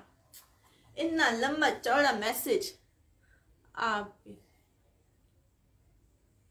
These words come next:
हाँ,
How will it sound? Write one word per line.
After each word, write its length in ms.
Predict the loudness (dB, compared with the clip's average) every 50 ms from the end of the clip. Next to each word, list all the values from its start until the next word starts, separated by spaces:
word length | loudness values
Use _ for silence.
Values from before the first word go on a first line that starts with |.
| _ _ _ _ _ _ _ _ _ _ _ _ _ _ _ _ _ _ _ _ _ _ _ _ _ _ _ _ _ _ _ _ _ _ _ _
हाँ, 560 | 6 8 8 10 10 10 8 6 4 -4 -12